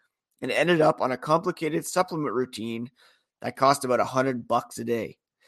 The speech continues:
He created Athletic Greens after experiencing how difficult it was to create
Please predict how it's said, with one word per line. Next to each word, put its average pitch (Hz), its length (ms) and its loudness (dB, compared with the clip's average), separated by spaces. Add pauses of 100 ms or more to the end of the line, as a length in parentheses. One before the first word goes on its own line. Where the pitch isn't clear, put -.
(280)
He 127 100 -8
created 170 360 6
Athletic 139 460 4
Greens 123 440 -2 (100)
after 170 360 6
experiencing 175 800 0
how 165 200 2
difficult 156 560 -2
it 98 100 -2
was 107 360 0
to - 140 -12
create 131 440 0